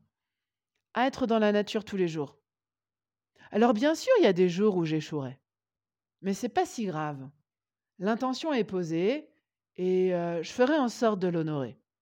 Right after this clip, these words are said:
Peut-être que prendre du temps pour toi, ce sera simplement le temps de prendre un vrai petit-déj le matin, tranquillement assise.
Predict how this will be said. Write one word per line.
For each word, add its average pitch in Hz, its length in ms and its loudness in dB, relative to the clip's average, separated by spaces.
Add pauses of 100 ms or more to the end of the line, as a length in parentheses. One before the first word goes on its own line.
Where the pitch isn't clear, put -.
(1200)
Peut-être 415 320 -2
que 220 120 2
prendre 277 340 2
du 233 120 0
temps 202 160 0
pour 190 160 -6
toi, 285 260 2
ce 254 180 -2
sera 190 260 -2
simplement 240 640 0
le 185 200 0
temps 202 420 -6 (440)
de 214 140 6
prendre 277 420 2
un 208 180 4
vrai 202 240 4
petit-déj 311 560 4
le 170 100 0
matin, 202 440 -2 (640)
tranquillement 208 960 0
assise. 254 600 -4